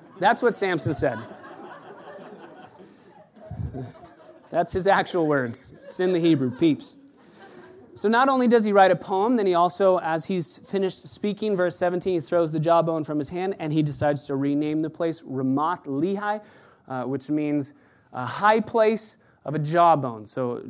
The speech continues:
Jawbone Hill, if you will. He renames the place. Write a poem, rename the the town. We see Israel's shame on display in this section of Scripture because we see Israel saying, "We don't want to be delivered."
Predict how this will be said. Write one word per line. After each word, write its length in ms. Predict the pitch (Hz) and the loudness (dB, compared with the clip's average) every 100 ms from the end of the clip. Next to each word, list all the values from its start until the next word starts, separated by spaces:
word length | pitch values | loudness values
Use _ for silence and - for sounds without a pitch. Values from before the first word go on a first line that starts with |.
| 127 | -6
Jawbone 520 | 135 180 196 190 175 | 2 4 4 2 -2
Hill, 380 | 156 165 127 117 | -2 -2 -2 -4
if 160 | 117 | -6
you 80 | 127 | -4
will. 200 | 120 113 | -4 -6
He 180 | 131 135 | -6 -4
renames 540 | 139 196 202 180 170 | 0 0 2 0 -2
the 60 | 143 | -6
place. 420 | - 113 - - _ - | -10 -14 -16 -20 _ -10
Write 180 | 135 143 | -6 -4
a 40 | |
poem, 420 | 135 160 160 156 143 | -4 -4 -4 -6 -6
rename 320 | 143 135 123 | -4 -2 -4
the 160 | 117 113 _ _ _ _ _ | -8 -12 _ _ _ _ _
the 60 | 131 | -16
town. 340 | - 110 104 98 _ _ _ _ _ _ _ _ _ _ _ _ _ _ _ - | -14 -18 -18 _ _ _ _ _ _ _ _ _ _ _ _ _ _ _ _ -10
We 100 | 156 | -10
see 260 | - 196 175 | -6 -8 -2
Israel's 500 | 208 208 226 196 - | -2 -2 -4 -4 -6
shame 460 | - 190 185 185 | -10 -4 -2 -2
on 220 | 151 147 147 | -4 -4 -4
display 460 | 139 - 156 143 | -6 -6 0 0
in 280 | 135 135 131 | 0 -4 -4
this 360 | 135 131 - - _ _ _ _ _ _ | -4 -8 -14 -20 _ _ _ _ _ _
section 480 | - - 180 - 160 | -16 -2 -2 -2 -10
of 80 | 139 | -10
Scripture 380 | - 151 - 135 | -8 -8 -8 -8
because 400 | 135 127 147 135 | -6 -6 -8 -6
we 100 | 143 | -6
see 260 | 143 165 | -4 -6
Israel 280 | 165 147 156 | -6 -6 -8
saying, 220 | 147 143 | -8 -6
"We 80 | 143 | -4
don't 140 | 151 147 | -4 -4
want 140 | 147 | -6
to 60 | 147 | -4
be 80 | |
delivered." 520 | 139 135 131 117 110 | -4 -4 -6 -8 -14